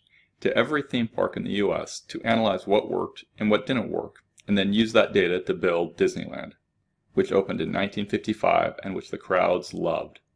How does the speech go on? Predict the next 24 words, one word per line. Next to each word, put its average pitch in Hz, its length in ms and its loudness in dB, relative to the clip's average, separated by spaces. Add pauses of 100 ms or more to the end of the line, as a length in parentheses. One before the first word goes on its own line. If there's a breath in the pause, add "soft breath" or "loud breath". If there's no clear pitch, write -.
(960)
Shortly 143 400 4
after 139 220 2
this, 95 340 0 (100)
Roy 107 260 6
and 120 140 2
Walt 107 220 2
realized 98 420 4
that - 140 -8
T 107 180 -2
V 98 160 -2
would 90 160 0
be 87 160 0
a 82 60 0
great 98 260 2
revenue 90 340 2
stream 85 260 -8
for - 100 -12
their 82 100 -4
company, 85 460 -6 (440 soft breath)
and 98 160 0
they 95 100 0
started 104 360 4
a 104 40 -4
daily 101 400 0